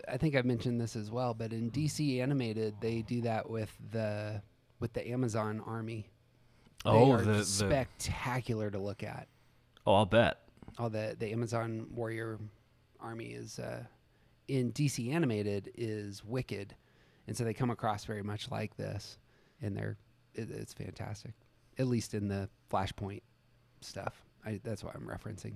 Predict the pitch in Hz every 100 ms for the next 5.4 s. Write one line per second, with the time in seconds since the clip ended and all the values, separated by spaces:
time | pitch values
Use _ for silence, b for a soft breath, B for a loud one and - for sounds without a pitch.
0 | 98 - - 196 110 110 - 120 104 107
1 | 117 113 - - - - - 117 - -
2 | 110 107 127 165 - 160 113 87 87 -
3 | 82 80 80 76 76 - - - - B
4 | 175 214 214 196 - 185 180 175 - -
5 | 190 185 110